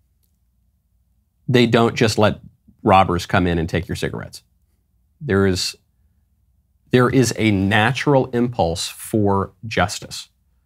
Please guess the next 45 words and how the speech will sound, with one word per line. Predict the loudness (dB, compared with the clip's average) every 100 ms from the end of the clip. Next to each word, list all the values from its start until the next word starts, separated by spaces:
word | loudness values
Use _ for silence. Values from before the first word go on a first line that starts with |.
| _ _ _ _ _ _ -2
And | 2 2 2 -2 -4
if | -6 -4
the | -6
cops | 0 2 2 0
aren't | 0 2
gonna | 0 0
provide | 0 4 4 4
it, | 0 -2
and | -6
if | -6
the |
prosecutors | -4 -4 -4 -4 -2 0 2
aren't | 0 0 -2
gonna | -2
provide | 0 2 4
it, | 2 -2
and | -6
if | -6
the | -8 -12 _
political | -4 -2 -2
establishment's | -4 -4 -4 -2 -2 0
not | 0
gonna | 0
provide | -2 0 2 0
it, | -4 _ _ _ _ _ _ _ _ _ _ _ -2
then | 2 2
we're | 2 2
gonna | 2
have | 0 -4
to | -4
provide | -4 0 0
it | 0
ourselves. | -4 -2 -4 -6 -16 -20 _ _ _ _ _ _ _ _ 2
That's | 4 4 2
what | 2
that | 4 4
guy, | 6 6 6
that's | 2 4
the | 6
idea | 6 6 2
that | 2 2
that | 2
guy | 4 2
is | 0
expressing | -6 -6 -6 -6 -12